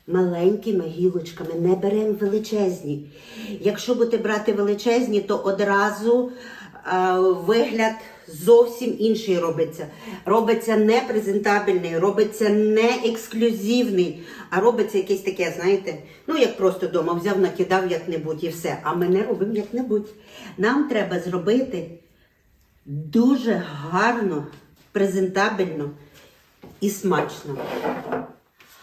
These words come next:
Отже, я можу сказати, що сирники наші готові.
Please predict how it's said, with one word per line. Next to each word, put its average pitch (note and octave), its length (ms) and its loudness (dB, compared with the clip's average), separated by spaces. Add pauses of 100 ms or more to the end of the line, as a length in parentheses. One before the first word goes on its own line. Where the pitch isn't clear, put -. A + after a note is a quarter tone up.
(480)
Отже, - 320 -4 (240)
я F#3+ 200 -2
можу G3+ 260 0
сказати, D#3 560 -10 (120)
що - 180 -14
сирники F#3 520 -2
наші C3+ 400 -6
готові. C3 320 -8